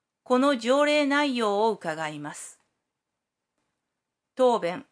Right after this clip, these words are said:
空き地や空き家の管理、ペットの適切な管理、落書き禁止、ゴミのポイ捨て禁止、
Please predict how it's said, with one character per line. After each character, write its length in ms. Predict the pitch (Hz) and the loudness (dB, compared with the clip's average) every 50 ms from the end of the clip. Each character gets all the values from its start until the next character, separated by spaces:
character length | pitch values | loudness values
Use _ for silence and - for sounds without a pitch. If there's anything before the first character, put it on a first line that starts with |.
| _ _ _ _ _ _ _ _ _ _ _ _ _ _ _ | _ _ _ _ _ _ _ _ _ _ _ _ _ _ _
空 140 | - 185 190 | -4 -4 -2
き 220 | - - 277 269 | -2 -2 -2 -2
地 240 | 277 - - 254 247 | -4 -6 -8 -4 -2
や 240 | 247 247 247 - - - | 0 0 0 -2 -4 -4
空 120 | 180 180 | -6 -6
き 180 | - - - 254 | -4 -4 -2 0
家 120 | 262 262 | 0 2
の 120 | 247 247 240 | 0 0 -4
管 320 | - - 226 214 190 170 | -4 -4 -4 -4 -4 -6
理、 220 | 160 151 - - _ _ _ _ _ _ _ _ _ _ _ - | -10 -12 -14 -16 _ _ _ _ _ _ _ _ _ _ _ -4
ペ 120 | 285 302 | -2 -2
ッ 120 | 311 311 | -2 -2
ト 140 | - 294 254 | -2 0 0
の 100 | 233 214 | 0 0
適 260 | 202 - 180 175 - | -2 -4 -6 -8 -8
切 300 | - - 262 254 254 - | -6 -6 -6 -6 -4 -2
な 220 | 254 247 240 240 233 | 0 2 2 0 0
管 360 | - - 220 214 208 180 160 | -2 -4 -6 -4 -6 -8 -10
理、 200 | 135 147 - _ _ _ _ _ _ _ _ _ _ _ _ - | -12 -14 -16 _ _ _ _ _ _ _ _ _ _ _ _ -2
落 340 | 160 180 196 196 - 247 | 0 0 0 0 -2 -2
書 140 | 247 269 254 | 0 0 0
き 160 | 247 262 240 | 0 -4 -8
禁 300 | - - 240 226 220 220 | -6 -4 -4 -2 -2 -4
止、 300 | 214 - - - 302 - _ _ _ _ _ _ _ _ _ _ _ _ _ - | -4 -8 -10 -12 -14 -14 _ _ _ _ _ _ _ _ _ _ _ _ _ -4
ゴ 160 | 190 220 226 | 0 2 2
ミ 140 | 240 277 294 | 2 2 2
の 140 | 285 294 285 | 2 0 0
ポ 220 | 285 - 220 220 | -2 -2 -2 -2
イ 80 | 247 254 | -2 -2
捨 140 | - - - | -6 -6 -4
て 160 | 247 247 240 | -4 -4 -2
禁 260 | 240 - 202 190 190 | -4 -8 -8 -8 -8
止、 320 | 185 - - - 180 - | -10 -12 -14 -16 -16 -16